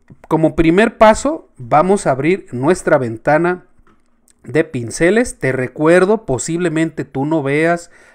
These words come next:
la ventana de pinceles. Puedes ir aquí a la ventana y buscar pinceles. Aquí está, es F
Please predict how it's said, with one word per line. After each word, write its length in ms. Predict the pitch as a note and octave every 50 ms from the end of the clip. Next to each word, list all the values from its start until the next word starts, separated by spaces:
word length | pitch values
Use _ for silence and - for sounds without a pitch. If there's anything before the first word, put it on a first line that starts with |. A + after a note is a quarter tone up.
| _ _
la 160 | A#2+ A2+ A2+
ventana 440 | A2+ A2+ A2 A#2 - C#3+ D3+ E3 D#3
de 120 | D3 B2+ -
pinceles. 580 | - - A2+ A#2 - F3+ F#3 G3 G#3 G3+ G3
Puedes 380 | - - C3+ B2+ C3+ B2+ - C#3+
ir 120 | C#3+ C3+
aquí 320 | A2+ - - - B2 B2 -
a 120 | - - G2+
la 160 | B2+ F3+ A3
ventana 580 | F#3 C#3+ A#2 A2+ - G#3+ B3 C4+ C#4 D4 D4 - _ _ _ _ - _ _ _ _ _ _ _ _
y 260 | F#3 A3 A#3 - - _
buscar 520 | - A2+ A2+ - - - E3+ F3+ G3 - - - - _ _ _ _ _ _ _ _ _
pinceles. 1120 | - A#3 B3+ B3+ B3+ B3+ B3+ B3+ B3+ B3+ B3+ B3+ C4 A3+ - - D#3+ B2 G2 - - - -
Aquí 380 | - A#2+ A#2+ A2+ - - - D3+
está, 280 | D#3 - - - - -
es 260 | - D3 - - - - -
F 560 | F3+ G#3 G3+ - A3+ A3 A3 A#3 A3+ - _